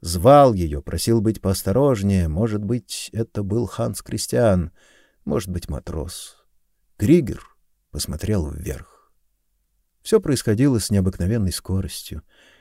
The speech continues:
но Молли была уверена, что он узнал ее. Убийца в тот момент распознал сестру своей жертвы, когда она вышла вперед с булавкой — и рассекла ею воздух.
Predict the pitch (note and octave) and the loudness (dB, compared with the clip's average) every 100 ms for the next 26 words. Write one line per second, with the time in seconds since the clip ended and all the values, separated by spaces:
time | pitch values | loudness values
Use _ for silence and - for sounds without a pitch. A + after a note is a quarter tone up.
0 | _ _ - A#2 A#2 A2 G2+ G2 G2+ F2+ | _ _ 2 6 8 8 6 6 6 6
1 | G2+ A2+ G2+ F#2 - F#2 G2 F2+ E2 D#2 | 6 4 4 2 -2 0 2 2 -2 -4
2 | E2 D#2+ D#2 D2+ D#2+ - _ _ _ _ | -4 -4 -6 -6 -6 -8 _ _ _ _
3 | _ F#2+ G#2 A#2+ - A2 A#2 G#2 G#2 G#2+ | _ 0 4 4 4 2 2 2 4 4
4 | A2+ A2 - - - G2+ - A2 F#2+ G2+ | 4 2 -2 -10 -4 -4 -2 -4 -2 0
5 | G#2+ F#2 - F#2 - G2 G2 - F#2 F2+ | 2 2 -2 -6 -6 -6 -6 -4 -2 0
6 | F2 E2+ G#2+ F2+ D#2+ E2 - - - _ | 0 0 0 -2 -6 -8 -10 -20 -20 _
7 | - G2+ G#2 G2+ G2 F#2+ - F#2+ - F#2+ | -6 0 4 4 4 2 0 -4 -2 2
8 | A2 G2 E2+ F2 G2+ B2 - E2 D2+ - | 4 4 0 0 2 2 0 -8 -10 -12
9 | _ _ - A#2 A2+ - - G2+ G2+ G2 | _ _ 2 4 4 0 -2 -2 0 2
10 | F#2+ F#2 F2+ F2 D#2+ D2+ E2 D2+ - _ | 4 4 2 0 -2 -4 -8 -16 -20 _